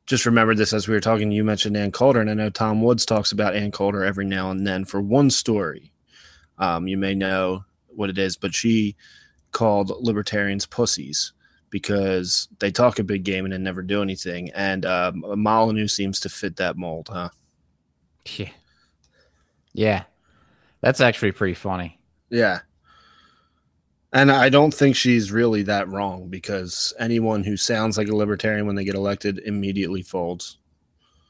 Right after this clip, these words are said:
Speaker 2: Oh, yeah. Yeah. It's, uh, with, with very few exceptions.
Speaker 1: Right.
Speaker 2: Um,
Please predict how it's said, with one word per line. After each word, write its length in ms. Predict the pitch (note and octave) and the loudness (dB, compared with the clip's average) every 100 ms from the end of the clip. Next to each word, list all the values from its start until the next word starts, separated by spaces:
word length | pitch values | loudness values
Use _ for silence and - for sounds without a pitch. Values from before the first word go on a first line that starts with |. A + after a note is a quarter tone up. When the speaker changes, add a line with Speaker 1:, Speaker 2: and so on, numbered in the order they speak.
| _ _ _ _ _ _ | _ _ _ _ _ _
Speaker 2:
Oh, 200 | G#2+ E2 | -2 -2
yeah. 280 | E2 E2 D#2 - _ _ _ _ _ _ _ G2 | -2 -4 -6 -16 _ _ _ _ _ _ _ -2
Yeah. 300 | F#2+ D#2 F#2 | 0 0 -8
It's, 300 | - F2+ - | -8 -8 -4
uh, 260 | F2+ E2 E2 - _ _ _ _ _ _ _ _ _ _ _ _ _ _ _ _ _ | -2 -2 -6 -12 _ _ _ _ _ _ _ _ _ _ _ _ _ _ _ _ _
with, 220 | G2+ F#2 - | -4 -4 -4
with 400 | G2+ - - _ _ _ | -4 -6 -16 _ _ _
very 320 | G2+ A2+ G#2+ | 2 4 4
few 260 | G2+ G#2+ F#2+ | 0 0 0
exceptions. 680 | - F#2 F2 - D#2+ - _ _ | 0 -4 -4 -8 -14 -18 _ _
Speaker 1:
Right. 280 | - G2 D#2+ - _ _ _ _ _ _ _ _ _ _ _ _ _ _ _ - _ _ G2+ | 0 0 0 -8 _ _ _ _ _ _ _ _ _ _ _ _ _ _ _ -20 _ _ -2
Speaker 2:
Um, 480 | F#2 E2+ D#2+ F2+ | 0 0 -4 -12